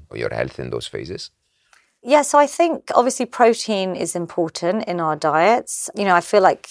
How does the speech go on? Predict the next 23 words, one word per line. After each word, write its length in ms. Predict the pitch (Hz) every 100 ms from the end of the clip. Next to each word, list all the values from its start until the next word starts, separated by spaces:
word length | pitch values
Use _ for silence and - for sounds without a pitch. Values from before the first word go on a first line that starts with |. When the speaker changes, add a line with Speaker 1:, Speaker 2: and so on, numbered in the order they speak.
| -
Speaker 2:
when 120 | 185
we 80 | 185
talk 200 | 214 185
about, 240 | 165 - -
you 80 | 160
know, 180 | 151 139 _ _ -
Indian 340 | 180 160 165
food 340 | 160 170 160 156
as 160 | 147
well, 420 | 170 160 160 160 165 - _ _ _ _ _ -
we 140 | 214
wanna 240 | 220 285 285
make 240 | 254 -
sure 180 | - 208
protein 480 | - 202 180 - 170
is 200 | 151 -
there. 340 | 165 170 - 208
Not 180 | 240
only 300 | 247 269 269
is 140 | 247 -
that 180 | 208 190
gonna 160 | 190
help 320 | 185 196 -